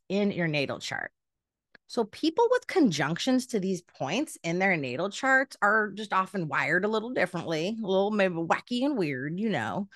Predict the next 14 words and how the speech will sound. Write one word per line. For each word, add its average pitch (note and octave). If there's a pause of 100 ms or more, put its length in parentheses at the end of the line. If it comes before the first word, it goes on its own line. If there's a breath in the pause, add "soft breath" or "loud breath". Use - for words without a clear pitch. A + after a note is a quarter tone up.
(100)
<laughs> -
um, A3
tend B3
to D4
embody G3
quantum F#3
awareness D#3 (400)
and A3
more A#3
multidimensional E3+
thinking. - (680 soft breath)
They -
can B3+
tap F#4